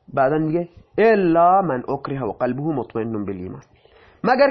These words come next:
کسی که مجبور بشه و قلبش مطمئن به ایمان باشه،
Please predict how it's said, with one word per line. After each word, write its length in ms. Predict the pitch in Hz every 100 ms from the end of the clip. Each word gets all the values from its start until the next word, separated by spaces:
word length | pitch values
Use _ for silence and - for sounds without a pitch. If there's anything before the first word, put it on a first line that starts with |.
| 277
کسی 220 | 262 269
که 100 | -
مجبور 480 | 214 175 175 269 226
بشه 300 | - 202 214 - _ _ _ _ _ _ - 151
و 80 | - -
قلبش 460 | - 247 254 247 -
مطمئن 680 | 143 - 156 - 226 202 139
به 80 | 131
ایمان 380 | 120 123 110
باشه، 300 | - - -